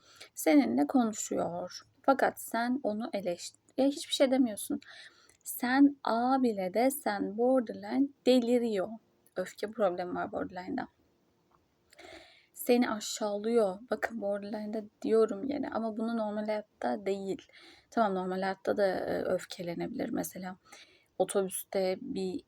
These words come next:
atıyorum düğmeye şey kolun orada duruyor. Düğmenin orada. Sinir olur. Yani öyle böyle öfkelenmez. Bazı takıntıları vardır. Öyle böyle değil.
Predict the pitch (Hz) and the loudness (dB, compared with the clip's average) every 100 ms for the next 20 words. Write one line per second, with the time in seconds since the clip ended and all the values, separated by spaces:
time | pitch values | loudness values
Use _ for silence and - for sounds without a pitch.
0 | - - - 165 202 226 202 196 196 202 | -2 0 -2 -2 -2 -4 -4 -4 -4 -4
1 | 196 202 208 - _ - - 262 - - | 0 2 0 -4 _ -6 0 0 -2 2
2 | 277 262 240 233 247 _ - 180 165 160 | 6 6 6 2 -4 _ 0 4 4 2
3 | - - - - - _ _ _ - 208 | 0 -6 -6 -6 -6 _ _ _ -4 0
4 | 180 165 214 208 175 160 - 220 _ _ | 2 0 0 -2 -2 -4 -6 -8 _ _
5 | _ _ _ _ _ _ _ _ _ _ | _ _ _ _ _ _ _ _ _ _
6 | - - - 285 285 220 185 - - - | -10 0 8 10 10 6 0 -8 -10 -10
7 | - 185 196 196 240 247 254 226 185 175 | -6 -4 -4 0 4 4 4 2 0 -4
8 | - - 175 170 - 233 - - - - | -8 -10 -6 -6 -6 -6 -8 -10 -14 -20
9 | - - - - _ _ 202 208 226 240 | -20 -20 -20 -20 _ _ 2 4 2 0
10 | 233 214 - 214 214 202 202 202 196 190 | -2 -2 -2 -4 -6 -4 -4 -2 -4 -4
11 | 180 175 175 - - _ _ - 214 220 | -6 -6 -6 -12 -20 _ _ 2 4 2
12 | 240 247 247 233 247 247 226 214 185 254 | 2 2 6 6 6 4 2 0 -2 -10